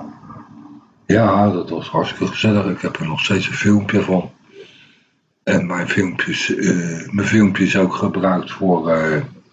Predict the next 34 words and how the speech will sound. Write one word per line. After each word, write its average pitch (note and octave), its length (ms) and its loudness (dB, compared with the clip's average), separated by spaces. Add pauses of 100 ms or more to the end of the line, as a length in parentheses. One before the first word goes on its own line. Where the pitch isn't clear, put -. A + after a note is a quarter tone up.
(880)
voor E2 280 -14
die D#2+ 160 -8
uitzending D#2 640 -2
waar, D#2+ 320 -2
eh, D#2+ 420 0 (1160)
hoe - 140 4
heet F2 140 0
die F#2+ 100 4
jongen E2+ 300 0
ook - 180 -8
weer? D#2 360 -4 (1600)
Die, - 280 2
die E2+ 240 -2
filmde F2+ 400 4
alles E2+ 520 -4
en D#2 180 0
die D#2 200 4
heeft D2+ 180 2
dat E2 140 2
er E2 140 6
ook E2 140 0
tussen G2 300 0
gemonteerd D#2 640 2
wat D#2 140 0
ik D2+ 100 0
gefilmd D2 500 -2
had. - 320 -8 (880)
Je G2 80 4
mocht A2 280 4
zelfs G2+ 300 4
op - 280 0
de - 120 -2
theremin G2 680 4
spelen E2 600 0